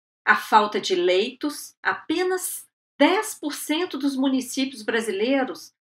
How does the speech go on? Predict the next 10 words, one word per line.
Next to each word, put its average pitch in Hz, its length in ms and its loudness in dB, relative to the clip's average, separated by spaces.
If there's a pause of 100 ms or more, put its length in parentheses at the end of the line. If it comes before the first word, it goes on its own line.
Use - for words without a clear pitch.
(100)
possuem 269 680 -4 (160)
leitos 226 600 -2
de - 100 -8
U 214 100 -6
T 196 140 -4
I. 143 240 -8 (800)
Estão 294 320 2
sendo 269 320 2
a-, - 180 -2 (220)
improvisados 226 1200 0